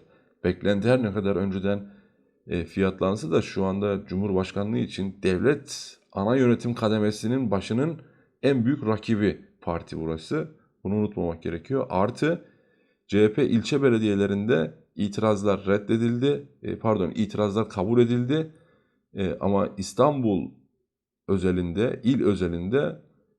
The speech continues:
e, itiraz reddedildi ve Gürsel Tekin şu an için,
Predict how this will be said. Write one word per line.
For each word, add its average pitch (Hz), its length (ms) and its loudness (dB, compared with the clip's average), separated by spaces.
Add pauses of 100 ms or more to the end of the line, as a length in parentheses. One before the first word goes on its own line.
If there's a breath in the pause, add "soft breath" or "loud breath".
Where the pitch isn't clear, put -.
(180)
e, 90 200 -4
itiraz 123 760 -2
reddedildi 101 680 -2
ve 110 100 0
Gürsel 95 420 -4
Tekin - 580 -8
şu - 320 -6
an 92 100 -2
için, 135 400 -6